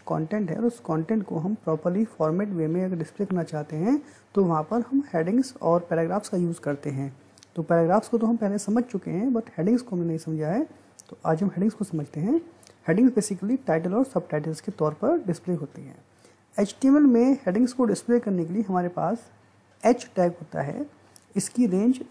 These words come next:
H one से लेकर के एच सिक्स तक होती है, यानी कि H one tag जो है ये starting tag है और ये ending tag है, Pair tag होता है ये। तो ये जो H one tag है इसका काम है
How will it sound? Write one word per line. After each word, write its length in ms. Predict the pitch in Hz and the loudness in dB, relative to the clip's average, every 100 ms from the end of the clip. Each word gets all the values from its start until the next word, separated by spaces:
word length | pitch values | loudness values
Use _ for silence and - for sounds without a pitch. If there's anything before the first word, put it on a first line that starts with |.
| 196 | -2
H 200 | 196 - | -2 0
one 160 | 240 277 | 2 2
से 160 | 254 196 | 2 0
लेकर 320 | 165 185 202 | 0 -2 -2
के 200 | 185 180 254 - - _ - | 0 0 0 -4 -20 _ -4
एच 180 | 196 196 | -2 -2
सिक्स 340 | - 220 - - | -4 -4 -4 -6
तक 120 | 185 180 | -8 -8
होती 200 | 156 151 | -12 -12
है, 240 | 147 135 143 _ _ _ - _ _ | -14 -14 -18 _ _ _ -20 _ _
यानी 200 | 190 208 | 0 0
कि 260 | 208 269 277 - - | 2 4 4 -2 0
H 220 | 196 196 | 0 0
one 140 | 247 262 | 2 2
tag 260 | 247 196 | 4 2
जो 120 | 190 170 | 0 -2
है 160 | 185 | 0
ये 220 | 233 214 202 | 2 2 2
starting 420 | - 175 180 226 | 2 0 2 0
tag 220 | 214 196 | 0 0
है 220 | 175 226 285 175 | 0 -2 -2 -4
और 100 | 165 | -2
ये 200 | 185 - | -2 -2
ending 320 | 165 190 240 | -2 0 0
tag 220 | 208 160 151 | 0 -2 -4
है, 200 | 151 269 - _ _ _ _ | -6 -6 -8 _ _ _ _
Pair 180 | 185 226 | 2 4
tag 220 | 240 190 | 2 0
होता 260 | 175 160 156 | -2 -8 -6
है 140 | 151 170 | -4 -2
ये। 160 | 262 - - _ - _ - | -4 -6 -14 _ -20 _ 0
तो 280 | 254 269 - - _ _ _ _ _ _ - | 2 2 0 -16 _ _ _ _ _ _ -12
ये 520 | 190 180 202 262 294 | -8 0 4 6 6
जो 320 | 240 226 226 - - | 4 4 4 2 0
H 200 | 196 202 | 0 2
one 120 | 240 | 0
tag 240 | 226 180 165 | 2 2 2
है 80 | 202 | -2
इसका 180 | - 214 214 | -2 -2 0
काम 200 | 202 240 | 0 2
है 120 | 202 | 2